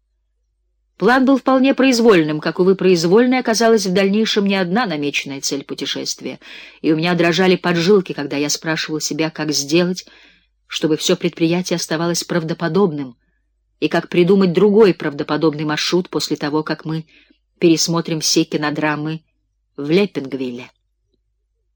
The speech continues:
Другими словами, Гумберту становилось всё больше и больше не по себе. Оно было очень своеобразное, это ощущение, томительная, мерзкая стеснённость,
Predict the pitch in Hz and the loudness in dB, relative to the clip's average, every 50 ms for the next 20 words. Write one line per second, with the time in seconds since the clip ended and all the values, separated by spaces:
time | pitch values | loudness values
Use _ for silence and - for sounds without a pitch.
0 | _ _ _ _ _ - - 160 185 190 208 226 220 214 - 220 208 208 214 214 | _ _ _ _ _ -4 0 2 4 4 4 4 2 2 2 2 4 4 4 4
1 | 208 202 180 170 202 220 202 190 214 208 - - 202 - - 190 196 196 196 202 | 4 2 2 4 4 4 4 4 2 2 2 0 0 0 0 0 0 2 4 4
2 | 208 190 - - - - 190 180 165 190 202 185 - - 196 185 170 185 175 - | 4 2 0 -4 0 0 0 2 4 2 2 2 2 2 2 4 4 2 0 0
3 | - 180 170 165 - 170 - - 151 139 139 123 117 _ _ _ _ _ _ _ | -4 -6 -6 -6 -4 -6 -6 -4 -4 -6 -6 -8 -8 _ _ _ _ _ _ _
4 | _ _ _ _ _ _ _ _ _ _ _ _ _ _ - - 190 220 220 220 | _ _ _ _ _ _ _ _ _ _ _ _ _ _ -6 -2 0 2 4 6
5 | 226 233 226 - 233 220 - 214 226 220 220 220 240 247 226 180 151 143 131 120 | 6 6 6 6 2 2 2 4 4 4 4 4 4 4 2 2 0 -2 -6 -6
6 | - 127 - - - 123 - - - 135 127 127 127 120 123 - _ _ _ _ | -8 -6 -6 -6 -4 -4 -4 -2 -2 -2 -4 -4 -8 -12 -12 -16 _ _ _ _
7 | _ _ _ _ _ _ _ _ - - 143 151 190 214 202 - 202 196 190 185 | _ _ _ _ _ _ _ _ -6 -2 0 2 4 2 4 2 2 2 2 2
8 | 180 180 175 170 170 165 170 202 202 - - - - - 190 185 - - - - | 0 0 -2 -2 -2 0 2 2 0 0 -4 -6 -2 -2 -2 0 0 -2 -6 -6
9 | 185 - - 180 175 180 165 151 143 131 120 117 117 - - - - | -6 -4 -4 -2 -2 -2 -2 -2 -4 -6 -8 -8 -8 -8 -8 -10 -14